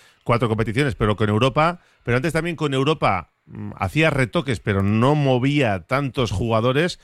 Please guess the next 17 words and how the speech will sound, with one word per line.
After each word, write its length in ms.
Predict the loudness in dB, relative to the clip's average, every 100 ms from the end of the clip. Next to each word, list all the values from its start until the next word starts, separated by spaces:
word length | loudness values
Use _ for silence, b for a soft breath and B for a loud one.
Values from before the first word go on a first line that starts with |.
| b
seguramente 440 | -4 0 2 0 -2
porque 200 | -2 -2
ahora 80 | -2
hay 80 |
más 200 | -2 -4
profundidad 500 | -2 -4 -2 0 0
de 80 | 2
banquillo, 520 | 0 -4 -2 -2 0
¿no? 160 | 0 0
Y 240 | 0 -2 b b b
digamos 340 | -2 0 0 0
que 140 | 0
le 160 | 2 2
duele 340 | 4 2 2
menos 320 | 0 -2 -4
cambiar 300 | -4 0 0
jugadores. 640 | 0 -2 -2 -2 -6 -14